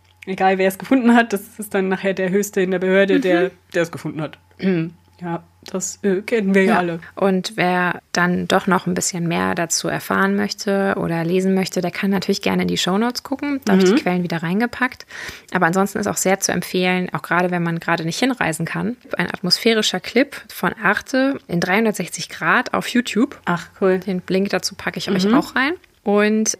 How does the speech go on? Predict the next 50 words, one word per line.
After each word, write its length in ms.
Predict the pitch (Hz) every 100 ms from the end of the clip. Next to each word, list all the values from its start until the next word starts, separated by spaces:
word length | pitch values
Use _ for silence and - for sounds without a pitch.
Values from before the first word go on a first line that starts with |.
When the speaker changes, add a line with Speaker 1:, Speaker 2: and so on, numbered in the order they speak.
| -
Speaker 2:
die 120 | 214
Z-D-F-Info-Doku 1200 | - - 202 202 - 208 - 196 180 180 - 170 -
Ötzi, 300 | 170 - 175
der 100 | 165
Mann 220 | 160 175
aus 140 | -
dem 140 | - -
Eis. 300 | - - -
Speaker 1:
Ah 80 | 151
ja, 320 | 147 196 196 -
sehr 180 | - 175
gut. 140 | 165
Speaker 2:
Da 60 | 175
sind 220 | 170 170
dann 120 | 180
auch 200 | - 175
einige 720 | - 156 170 175 - 87 90 -
Szenen 460 | - - 165 170 160
zu 160 | -
sehen, 480 | 156 160 160 165 160
wie 240 | 165 165 165
der 120 | 170
Herr 200 | 160 170
geborgen 540 | 160 147 175 180 180
wurde. 400 | 170 175 170 175 -
Speaker 1:
<laughs> 0 | 254 269 285 277 - - -
Speaker 2:
Und 320 | 170 254 214
das 380 | 254 240 - - _ -
lässt 240 | 285 -
einen 140 | 233 226
wirklich 400 | 277 240 262 -
da 140 | 214
nur 180 | 247 214
sitzen 300 | 254 - -
und 120 | 196
denken, 280 | 202 196 -
„Oh 60 | 185
Gott, 380 | - - - - -
nein, 220 | 226 226
tut 180 | 240 339
es 100 | -
nicht. 220 | 233 -
Nein, 260 | 247 254 -
oh 80 | 240
Gott, 200 | 269 262
die 40 |
Spitzhacke.“ 540 | 247 269 - 214 - 214
Nein. 100 | 262 233 - 339
Speaker 1:
<laughs> 320 | 311 - -
Speaker 2:
Ja. 100 | -